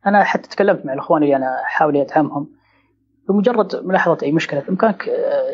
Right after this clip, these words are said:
يكون بينك وبين ال-، المعالج خط ساخن يعني، تتصل فيه تقول له: "عندي المشكلة الفلانية، الأعراض الفلانية." يعني، آه، الطبيب يد-، يجعل هناك م-، مراجعة بعد ال-، أول زيارة،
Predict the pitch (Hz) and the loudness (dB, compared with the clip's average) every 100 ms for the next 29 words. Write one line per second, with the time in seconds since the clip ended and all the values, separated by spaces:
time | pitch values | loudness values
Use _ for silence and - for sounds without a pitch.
0 | 170 - 190 180 196 170 175 170 165 151 | -8 -2 0 2 2 2 2 2 4 4
1 | 143 139 - 151 156 175 165 - - - | 4 2 -2 0 4 4 2 -4 -6 -6
2 | 180 - 175 139 - 117 - _ _ _ | -4 0 0 0 -6 -16 -20 _ _ _
3 | 185 - 156 151 160 156 - 147 165 139 | -4 -2 0 0 2 2 2 0 2 2
4 | 131 151 147 143 147 - 139 139 151 156 | 2 0 0 0 -4 -2 -2 2 4 4
5 | 139 127 139 139 147 147 147 - - - | 4 2 2 2 2 -2 -4 -20 -20 -20
6 | _ _ _ _ 123 131 143 131 - - | _ _ _ _ -2 0 4 2 0 -6
7 | _ _ _ - - - - 160 196 190 | _ _ _ -14 -10 -8 -4 2 4 4
8 | 185 - - - 180 170 170 - 170 170 | 2 -2 -4 -4 0 0 2 0 0 2
9 | 160 147 147 165 151 143 147 160 156 131 | 4 4 4 0 0 -2 0 2 4 2
10 | 110 117 110 120 - 110 - - - - | 0 -4 -6 -8 -8 -8 -8 -12 -14 -16
11 | - - - _ 151 151 147 147 156 156 | -20 -20 -20 _ 2 2 4 4 4 2